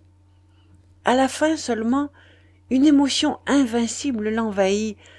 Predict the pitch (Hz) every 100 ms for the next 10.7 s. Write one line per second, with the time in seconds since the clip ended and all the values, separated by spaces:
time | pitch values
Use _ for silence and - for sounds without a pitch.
0 | - - 226 262 247 - 226 220 269 277
1 | 247 220 277 202 185 233 214 247 262 -
2 | 196 196 202 202 233 247 226 208 190 185
3 | - - 208 185 175 - _ _ _ -
4 | 220 208 202 196 202 208 - - 196 -
5 | 202 190 - _ _ _ - - 208 180
6 | 85 90 - - - 208 175 180 185 175
7 | 185 - - 190 175 196 185 208 214 _
8 | - - - _ 220 208 202 202 202 -
9 | 202 196 180 - 202 185 180 208 - 170
10 | 180 185 175 180 185 175 165